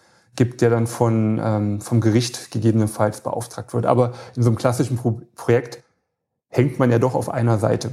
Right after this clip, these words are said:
und klassischerweise beim, ähm, beim Betreiber der Anlage. Heißt aber nicht, dass man trotzdem eine gewisse fachliche Neutralität an den Tag leben oder legen sollte. Und da ist natürlich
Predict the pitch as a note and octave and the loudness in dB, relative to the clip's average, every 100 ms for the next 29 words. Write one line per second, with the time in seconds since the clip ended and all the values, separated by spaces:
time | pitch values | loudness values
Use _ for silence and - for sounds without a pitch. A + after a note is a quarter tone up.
0 | - - A2+ - A2+ A2+ A2+ A2 A2 A2 | -12 -8 -6 -2 -2 2 2 2 2 0
1 | G2+ G#2 G#2 G#2+ G#2 G#2+ G2+ G2 G2+ G2+ | 0 2 2 -2 -4 -6 -4 -6 -8 -12
2 | _ - G#2 G2+ - - G#2 B2 A2+ A2+ | _ -10 -8 -6 -6 0 2 4 2 0
3 | A2 G#2+ G#2+ A#2 - _ _ _ - - | -2 -4 -4 -10 -16 _ _ _ -16 0
4 | B2 A#2+ D3 B2+ B2+ B2 - C3+ C3 D3 | 0 2 2 4 2 -2 -8 -2 -2 0
5 | B2 A#2+ B2 - B2 - B2+ B2 A2+ B2 | -2 0 -2 0 -2 0 0 4 4 2
6 | B2 A#2 - A#2 B2+ A#2+ A#2+ A2+ A2+ A#2 | 0 -2 -2 -2 -2 0 2 2 2 0
7 | A2+ A2+ - B2 A#2+ - A2+ A2+ - A2+ | 0 0 0 0 -2 -6 -4 -2 0 0
8 | A2+ - - - A2 A#2 A#2+ A2+ A2 A#2+ | 0 -4 -16 -6 2 4 6 4 2 -4
9 | - _ _ - A2+ G#2+ A#2+ A#2+ A#2+ A2+ | -12 _ _ -2 2 4 4 4 2 0
10 | A2+ B2 A#2+ _ _ _ _ _ A#2+ A#2 | -4 -10 -12 _ _ _ _ _ 2 2
11 | G#2+ - A#2+ A#2+ B2+ C#3 A#2+ C3+ C3 - | 2 -2 0 2 2 0 0 0 0 -2